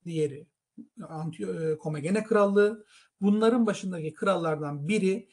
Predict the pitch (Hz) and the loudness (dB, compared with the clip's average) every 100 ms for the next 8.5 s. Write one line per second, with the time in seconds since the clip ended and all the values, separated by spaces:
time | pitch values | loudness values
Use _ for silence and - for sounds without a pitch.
0 | _ _ _ 165 160 160 156 - 196 240 | _ _ _ -6 -4 -4 -4 -2 2 2
1 | 240 170 165 180 208 190 - 151 147 - | 0 -8 -4 -2 0 0 0 -6 -6 -8
2 | 151 151 147 160 226 226 196 196 196 _ | -8 -6 -4 0 0 2 0 0 -4 _
3 | _ - 156 190 233 202 160 202 220 - | _ -10 -2 4 6 6 4 2 0 -4
4 | _ 156 151 - 165 165 175 185 196 190 | _ -8 -6 -6 -6 -2 0 0 0 -2
5 | - 214 208 220 226 226 - _ _ _ | -4 -2 0 4 4 4 -6 _ _ _
6 | _ _ - 285 - 196 151 160 254 _ | _ _ 4 4 4 -2 0 -4 -8 _
7 | - 240 262 220 - - - 226 202 170 | 2 4 4 -2 -6 -8 2 2 4 0
8 | 143 143 202 233 | 0 0 -2 -2